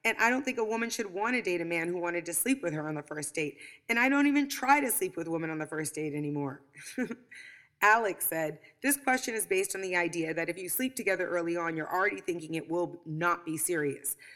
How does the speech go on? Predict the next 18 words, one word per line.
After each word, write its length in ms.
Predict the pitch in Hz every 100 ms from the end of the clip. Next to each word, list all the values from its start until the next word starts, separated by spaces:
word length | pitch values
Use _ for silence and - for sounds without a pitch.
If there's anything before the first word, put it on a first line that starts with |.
| -
So, 420 | - - 226 208 190
in 120 | 202
my 180 | 214 247
mind, 360 | 226 175 170 175
any 160 | 220
man 240 | 240 220 196
who 120 | 185
rules 300 | 170 190 190
out 140 | 180
a 40 | 175
woman 380 | 170 175 156 160 - -
who 120 | 185
slept 320 | - 196 196
with 140 | 185
him 120 | 180 180
early 300 | 180 175 175
on, 300 | 175 185 190 - -
well, 320 | 185 180